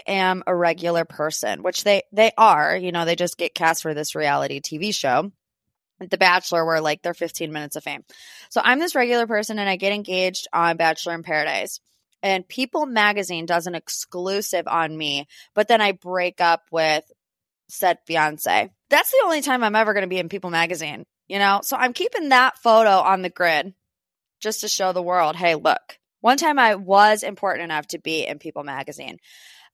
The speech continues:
Anyways, that's not the only clues. She posted an Instagram story, one that said, "All that glitters is not gold."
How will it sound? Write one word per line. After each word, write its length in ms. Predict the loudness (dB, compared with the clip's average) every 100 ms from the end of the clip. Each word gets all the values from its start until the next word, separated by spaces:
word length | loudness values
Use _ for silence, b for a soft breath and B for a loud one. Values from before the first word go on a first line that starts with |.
| 2
Anyways, 380 | 4 6 4 4
that's 220 | 4 4
not 140 | 0
the 100 | 2
only 220 | 2 0
clues. 440 | 0 0 0 -2 -8 -8
She 220 | -6 -4
posted 360 | 0 2 2 0
an 120 | 0
Instagram 600 | -6 -6 -8 0 0 2
story, 640 | -2 -2 0 2 0 -2 -6
one 240 | -4 -2 0
that 140 | -2
said, 440 | 2 4 6 4 4
"All 160 | 2 2
that 160 | 0
glitters 380 | 0 0 0 -2
is 160 | -8 -6
not 240 | -8 -8
gold." 580 | -2 4 6 6 2 -6